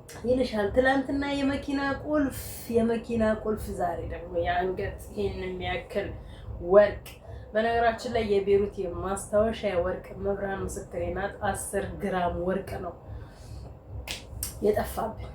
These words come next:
ግን ምን ታረጉታላችሁ? የሰው ነፍስ አይደለም። ሰውም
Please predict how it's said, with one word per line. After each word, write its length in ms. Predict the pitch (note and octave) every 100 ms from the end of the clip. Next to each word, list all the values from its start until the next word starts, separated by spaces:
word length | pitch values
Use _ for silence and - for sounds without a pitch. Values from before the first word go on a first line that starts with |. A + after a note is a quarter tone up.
| - - - -
ግን 180 | G#3 F#4+ A#4+ - - - - - - - - -
ምን 140 | B3+ C4+
ታረጉታላችሁ? 840 | D4+ D4 B3+ A3 G3 F3 F3 - - -
የሰው 260 | G#3+ A3+ G#3+
ነፍስ 240 | A3 A3 G3+
አይደለም። 420 | - E3+ E3+ F3 F3
ሰውም 380 | - G#3+ B3